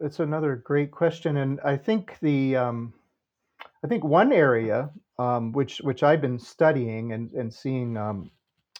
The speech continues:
you know, the, the, the, uh, advantage of here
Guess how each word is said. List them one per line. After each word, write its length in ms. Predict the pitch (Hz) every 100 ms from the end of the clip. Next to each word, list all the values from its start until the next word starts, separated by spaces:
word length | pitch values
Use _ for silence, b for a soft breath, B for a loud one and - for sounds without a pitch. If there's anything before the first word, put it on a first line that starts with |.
| _ -
you 100 | 123
know, 120 | 107
the, 200 | 101 113
the, 440 | - 113 107 117 -
the, 260 | 120 110 104
uh, 180 | 98 101
advantage 520 | 107 107 127 151 120
of 180 | 117 107
here 440 | 107 120 110 104